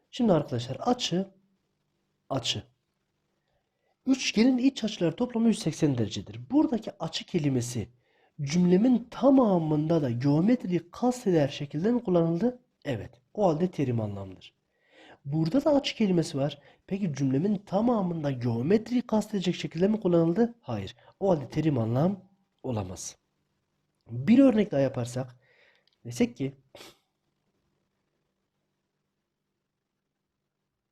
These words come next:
hücreler mitoz ve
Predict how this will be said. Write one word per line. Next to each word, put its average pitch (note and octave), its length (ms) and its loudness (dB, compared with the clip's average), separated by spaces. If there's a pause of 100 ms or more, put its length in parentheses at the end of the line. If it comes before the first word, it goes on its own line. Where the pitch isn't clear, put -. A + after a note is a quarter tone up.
hücreler D3 600 0 (2250)
mitoz D3+ 540 -2
ve A#2 380 -4